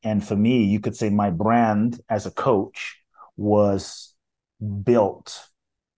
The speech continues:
from pure authenticity and purely producing real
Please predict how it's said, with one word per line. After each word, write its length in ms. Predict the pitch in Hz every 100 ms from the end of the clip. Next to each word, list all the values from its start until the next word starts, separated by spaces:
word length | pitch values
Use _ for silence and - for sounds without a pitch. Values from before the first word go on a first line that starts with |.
| _
from 320 | - 123 92
pure 480 | - - 147 135 135
authenticity 960 | 120 107 117 101 - 107 107 - 120 151 _ _ _ _ -
and 260 | 107 87
purely 840 | - - 135 127 117 110 104 98 - _ _ _ _ _ _ _ -
producing 920 | 117 120 127 117 120 110 104 92 98
real 560 | 127 127 113 104 95